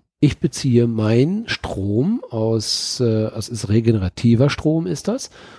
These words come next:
Und, äh, der ist, der hat nicht diese hohe C O zwei, äh, Neutralität,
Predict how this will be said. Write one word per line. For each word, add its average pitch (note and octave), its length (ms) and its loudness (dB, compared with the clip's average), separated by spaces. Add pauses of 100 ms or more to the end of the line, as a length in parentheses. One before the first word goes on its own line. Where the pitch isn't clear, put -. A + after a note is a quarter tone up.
(120)
Und, C#3 440 0
äh, B2+ 220 4 (300)
der D3 140 6
ist, - 320 0 (600)
der B2+ 220 2
hat - 240 -4
nicht G#3 380 0
diese D#3 380 4 (160)
hohe A#2+ 240 2
C A#2 240 0
O G2+ 80 0
zwei, F#2 560 -4 (320)
äh, G2 340 2 (100)
Neutralität, G#2 1080 -4